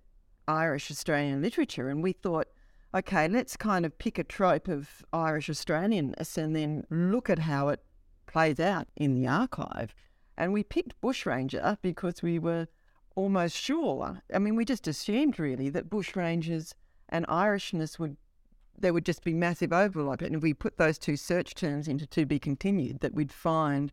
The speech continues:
all kinds of Irish bushrangers. So we put those terms in,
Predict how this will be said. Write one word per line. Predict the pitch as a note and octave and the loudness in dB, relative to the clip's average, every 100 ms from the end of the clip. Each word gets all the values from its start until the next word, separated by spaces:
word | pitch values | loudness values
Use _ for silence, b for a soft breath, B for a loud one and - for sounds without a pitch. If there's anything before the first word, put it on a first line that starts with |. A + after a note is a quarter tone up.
| - | -2
all | F#3+ F#3 | 0 0
kinds | - F3 D#3 D#3 | 2 2 2 2
of | D#3 | 0
Irish | G#2 C3+ B2+ C#3 | 2 2 0 -4
bushrangers. | - G#4 - B2 G#2 B2 - | -4 -4 0 0 0 -2 0
So | F#3+ | 0
we | A3 | -2
put | - F4 | -4 -2
those | D3+ C#3+ - | 0 0 -2
terms | G3+ B3 D#4+ F#3 | 0 2 2 0
in, | - A2 A#3 | -4 -2 -4